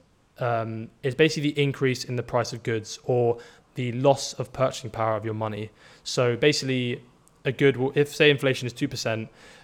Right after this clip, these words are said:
um, a one pound baguette would increase from one pound to one pound two p every year's time. So the goods are increasing in price, but your money is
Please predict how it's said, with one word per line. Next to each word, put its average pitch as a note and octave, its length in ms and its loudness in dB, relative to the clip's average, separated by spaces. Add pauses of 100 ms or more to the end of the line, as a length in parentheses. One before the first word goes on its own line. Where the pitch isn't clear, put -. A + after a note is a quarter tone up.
(140)
um, A2+ 360 -2 (100)
a B2 60 0
one C3 260 2
pound A2+ 580 -2
baguette A2+ 360 -2
would A2+ 160 -4
increase A2 320 -6
from A2+ 120 -8
one A2+ 180 -4
pound G#2+ 260 -6
to - 80 -10
one G#2+ 160 -4
pound G#2 200 -8
two A2+ 180 -6
p G#2 300 -10 (120)
every A2+ 240 -4
year's G#2 180 -2
time. G#2+ 320 -8 (300)
So B2 440 0
the B2+ 100 -2
goods F3 260 6
are D#3 60 0
increasing C3+ 360 -2
in A#2 80 -6
price, A2 600 -6
but A2+ 100 -6
your A#2 160 -2
money A#2 400 -2
is G#2+ 300 -6